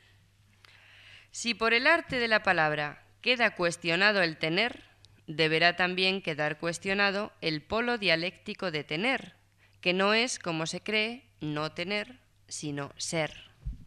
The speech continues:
Ella me hace pasar demasiado rápidamente de estados donde soy divino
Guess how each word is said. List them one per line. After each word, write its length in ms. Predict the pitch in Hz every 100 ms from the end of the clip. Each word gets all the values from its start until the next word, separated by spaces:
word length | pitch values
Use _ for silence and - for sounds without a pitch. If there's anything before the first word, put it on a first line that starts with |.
| - - - - - - - _ _ - _ - - _ - _ _ _ - - - - - - -
Ella 300 | 285 269 269
me 140 | 240
hace 180 | 240 247
pasar 400 | - 214 160 156
demasiado 600 | 156 160 156 240 226 196
rápidamente 1000 | 208 220 190 170 175 233 233 175 156 160 -
de 220 | 156 160
estados 500 | 151 202 202 170 160
donde 320 | 156 151 151
soy 260 | - 220 180
divino 500 | 175 202 247 233